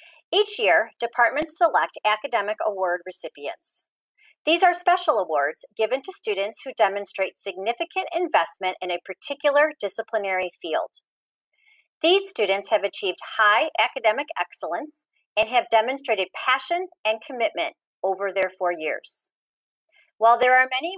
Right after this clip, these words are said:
worthy candidates, each department selects only one recipient. Therefore, these students truly are the best of the best.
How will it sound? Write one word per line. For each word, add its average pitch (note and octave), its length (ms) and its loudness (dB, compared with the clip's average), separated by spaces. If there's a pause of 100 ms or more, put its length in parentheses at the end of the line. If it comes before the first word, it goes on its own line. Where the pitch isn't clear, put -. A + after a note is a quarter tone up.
worthy A#3 240 -6 (140)
candidates, E3+ 580 -6 (260)
each D4+ 260 -8
department A3+ 600 -2
selects G3 580 -2
only F#3+ 300 -6
one G3 420 -2
recipient. D#3+ 800 -10 (840)
Therefore, A#3 600 6 (180)
these B3+ 200 -6
students A#3 420 -6
truly D#4 360 -8 (120)
are D#3 280 0 (280)
the F#3+ 140 -4
best F3 440 0
of F3 120 -6
the E3 120 -8
best. - 520 -8